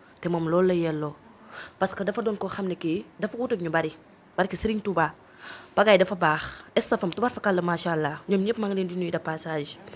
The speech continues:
Man bi ma nee cëpp fii di lëmbal, man moom laa njëkk a àndal. Moom laay lëmbalal ba mu neex.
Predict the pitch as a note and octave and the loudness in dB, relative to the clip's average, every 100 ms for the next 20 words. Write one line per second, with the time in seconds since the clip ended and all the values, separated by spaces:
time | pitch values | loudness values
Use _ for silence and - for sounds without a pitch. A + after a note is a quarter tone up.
0 | - - - G3 G#3+ A#3+ A#3+ G3 B3 - | -16 -12 2 4 6 4 4 4 2 -2
1 | - F#3+ F#3 E3 D#3 E3+ G3 F3 E3+ G#3+ | -6 2 4 4 4 2 2 2 2 2
2 | - E3+ C#3+ D3 - - - - - - | 4 4 2 0 -14 -20 -20 -20 -20 -20
3 | - - - - - - - - _ _ | -20 -20 -20 -20 -20 -20 -20 -20 _ _
4 | - - - - - - - - D#3 F3 | -20 -20 -20 -20 -20 -20 -20 -10 -2 2
5 | F3+ F3 E3 E3+ D#3 D3+ D#3+ F#3+ D#3+ C3 | 4 4 2 0 0 2 0 -2 -2 -4